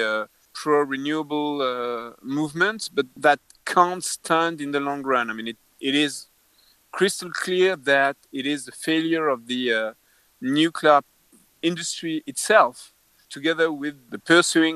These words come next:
of the, uh, high level of dependency of the French, uh, electric system to, uh, this nuclear fleet, that leads to the current crisis. So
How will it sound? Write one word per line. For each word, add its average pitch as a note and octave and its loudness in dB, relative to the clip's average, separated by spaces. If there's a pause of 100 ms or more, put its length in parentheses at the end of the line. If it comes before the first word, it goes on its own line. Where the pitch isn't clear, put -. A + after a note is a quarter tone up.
of B2 -6 (120)
the, B2 0 (140)
uh, G#2+ 0 (160)
high D3 4
level C3+ -6
of G#2+ -12 (160)
dependency D3+ -6
of A2+ -10
the - -20 (140)
French, C3+ -4 (680)
uh, A2+ -2
electric C3 -6
system D3+ -2 (200)
to, C3+ -6 (200)
uh, A2 -2 (120)
this A#2+ -10
nuclear B2+ 0
fleet, - -6 (720)
that - 0 (280)
leads D#3 -4 (160)
to D3 0
the B2+ -10
current C#3 0
crisis. D3 0 (280)
So - -2